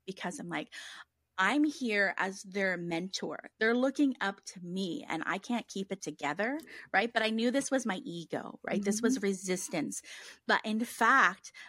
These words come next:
Speaker 1: that brought that community so much closer because I was able to show them that, like, yeah, you can be, um, a,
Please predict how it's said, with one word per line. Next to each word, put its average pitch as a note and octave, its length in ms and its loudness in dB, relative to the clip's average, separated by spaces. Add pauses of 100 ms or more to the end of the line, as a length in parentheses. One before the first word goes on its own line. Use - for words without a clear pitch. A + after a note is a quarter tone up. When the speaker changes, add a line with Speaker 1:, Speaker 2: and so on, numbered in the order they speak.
Speaker 1:
that G#3 340 4
brought G3 320 0
that F#3+ 180 0
community F#3+ 720 -4 (300)
so G#3 640 0
much G3+ 240 -6
closer D#4 720 -6 (160)
because A#3 380 -2
I A3 80 0
was G#3+ 240 -2
able G#3+ 260 0
to A3+ 160 -4
show G3 320 0
them G3+ 260 -2
that, F3 200 -4
like, F3+ 160 -6 (100)
yeah, A3+ 280 0
you A3 200 -4
can C#4+ 220 4
be, F#3+ 420 -4 (140)
um, F3 280 -2
a, F#3+ 80 -10